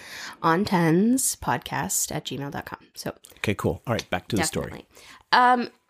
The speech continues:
Speaker 1: the only other interesting thing about the Wendigo that I wanted to touch on is it actually inspired the name for Wendigo psychosis, which is the, the disorder where people just wanna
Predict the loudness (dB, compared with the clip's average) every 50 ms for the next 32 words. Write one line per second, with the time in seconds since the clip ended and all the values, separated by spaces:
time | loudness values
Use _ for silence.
0 | _ _ _ _ -12 -8 -2 0 0 0 2 2 2 4 6 6 6 6 6 4
1 | 4 2 4 2 2 2 2 2 2 2 4 4 4 4 4 2 2 2 0 -2
2 | 0 2 2 2 2 2 4 2 2 2 2 2 2 2 0 0 -2 -6 -6 -4
3 | -4 -2 0 0 2 2 2 2 2 0 0 2 2 2 2 2 0 2 2 4
4 | 4 4 2 2 0 2 4 4 4 4 2 2 0 2 0 0 0 -2 -2 0
5 | 0 0 0 0 2 2 2 2 2 0 -2 0 0 2 2 4 4 2 2 2
6 | 0 -2 -2 -2 -2 -2 -2 0 2 2 2 2 0 0 -2 -2 -2 -2 -2 -2
7 | -4 -4 -4 -2 0 0 2 2 2 2 0 -2 -4 -4 -6 -6 -4 -6 -6 -4
8 | -4 -4 -2 0 0 -2 -2